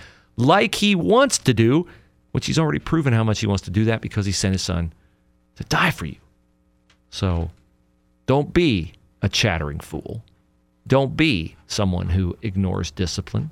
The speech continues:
And believe me, I know. I did it for a long, long time. That is why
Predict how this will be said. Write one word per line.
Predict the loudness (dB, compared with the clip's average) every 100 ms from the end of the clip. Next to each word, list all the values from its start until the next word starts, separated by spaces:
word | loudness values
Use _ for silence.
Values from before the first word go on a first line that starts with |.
| -4
And | -2
believe | 2 2 2
me, | -2 -4 -6 -2
I | 0
know. | 2 2 -2 -6 -6
I | -4
did | 0 0
it | 0 -6 -8
for | -2
a | 0
long, | 2 2
long | 0 0
time. | -2 -2 -6 -14 _ _ _ _ _ _ _ _ _ _ _ _ _ 0
That | 2 4
is | 2 2
why | 2 2 2 0